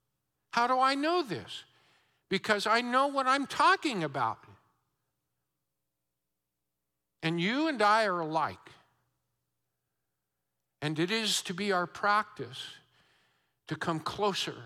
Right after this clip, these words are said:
and come closer and come closer to the Lord on a daily basis, to include him and include him and include him.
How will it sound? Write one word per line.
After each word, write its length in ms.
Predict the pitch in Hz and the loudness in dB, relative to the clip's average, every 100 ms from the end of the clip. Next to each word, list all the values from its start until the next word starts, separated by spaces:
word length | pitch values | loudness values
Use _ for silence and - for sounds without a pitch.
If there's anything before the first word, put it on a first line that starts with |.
| - | -12
and 180 | 123 120 | -12 -10
come 220 | - 143 139 | -8 -8 -8
closer 600 | - 214 214 - 143 123 | -4 -2 -2 -6 -8 -10
and 160 | 131 123 | -12 -12
come 200 | - 143 | -10 -10
closer 600 | 131 - 196 190 - 123 - | -10 -8 -6 -6 -8 -12 -14
to 140 | - | -16
the 100 | 135 | -14
Lord 500 | 135 151 160 131 - - - | -10 -6 -4 -6 -10 -18 -12
on 160 | 143 139 | -10 -8
a 60 | |
daily 340 | 135 143 143 147 | -6 -4 -4 -6
basis, 540 | 156 160 160 - - _ - _ _ _ _ _ _ _ | -6 -6 -8 -14 -20 _ -20 _ _ _ _ _ _ _
to 140 | - 180 | -4 -2
include 580 | 170 - - 247 220 | -2 -4 -6 -6 -4
him 340 | 170 139 113 107 | -6 -8 -8 -10
and 240 | 123 135 | -10 -8
include 600 | 147 143 - 220 220 208 | -6 -8 -10 -8 -8 -8
him 300 | 139 113 113 110 | -8 -8 -10 -12
and 200 | 127 127 | -10 -8
include 600 | 139 135 - 208 220 175 | -10 -10 -12 -12 -12 -12
him. 240 | 123 101 | -12 -14